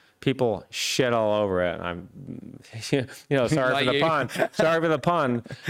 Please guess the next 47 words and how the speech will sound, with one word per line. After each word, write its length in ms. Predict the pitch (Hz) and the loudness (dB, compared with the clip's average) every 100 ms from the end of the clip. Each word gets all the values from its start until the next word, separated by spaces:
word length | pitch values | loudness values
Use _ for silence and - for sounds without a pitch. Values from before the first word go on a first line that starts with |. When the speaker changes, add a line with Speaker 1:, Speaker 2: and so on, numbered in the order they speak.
| - | 0
Speaker 1:
but 280 | 123 127 - | 2 2 -2
they 280 | 117 143 165 | 0 2 2
make 320 | 175 170 165 | 2 0 0
more 720 | 143 143 151 123 101 107 117 - | 0 2 2 2 2 2 0 0
on 200 | 117 135 | 2 2
Speaker 2:
Yeah. 60 | |
Speaker 1:
average 720 | 131 135 151 117 113 110 - | 2 2 2 2 2 -2 -2
than 160 | - 117 | 0 2
a 100 | 113 | 2
lot 200 | 113 117 | 2 0
of 60 | 113 | 0
kids 240 | 120 113 | -2 -2
coming 200 | - 120 | -2 0
out 100 | 110 | 2
of 60 | 107 | 2
Harvard. 340 | 127 123 98 - _ _ _ _ _ _ | 0 0 -6 -10 _ _ _ _ _ _
Speaker 2:
Mm-hmm. 220 | 101 135 151 _ _ - - - _ - | -8 -6 -8 _ _ -20 -20 -20 _ -2
Speaker 1:
And 200 | 110 117 | 0 2
they 100 | 113 | 2
don't 280 | 104 117 123 | 2 2 2
have 300 | 123 120 104 | 0 0 2
debt, 280 | 95 131 - _ _ _ | 2 0 -4 _ _ _
student 340 | - 117 101 | -2 0 0
debt. 300 | 95 87 110 - _ _ | 0 0 0 -4 _ _
A 40 | 110 | 0
lot 180 | 104 | 2
of, 240 | 107 95 87 | 0 -2 -2
uh, 300 | 95 92 - | 0 0 -2
students 420 | - 117 107 - | -2 0 0 -2
will 80 | 104 | -2
never 220 | 107 95 | 0 0
pay 180 | - 104 | 0 0
back 260 | 95 110 - | 2 0 -2
their 100 | 90 | 0
debt, 240 | 92 95 | 0 2
or 60 | 95 | 0
they'll 160 | 90 | -2
pay 140 | 95 95 | -2 -2
it 80 | - | 0
back 260 | 90 85 | 0 -2
ten, 560 | - 98 95 95 92 - | -2 -2 0 -2 -6 -8
twenty 220 | - 110 | -2 0
years 220 | 101 98 92 | 2 0 -2
in 80 | |
the 60 | 92 | -6
future. 640 | - 131 135 107 95 87 - - - - - - | -2 -2 0 0 0 -2 -6 -20 -20 -20 -12 -2
But 340 | 113 104 | 2 2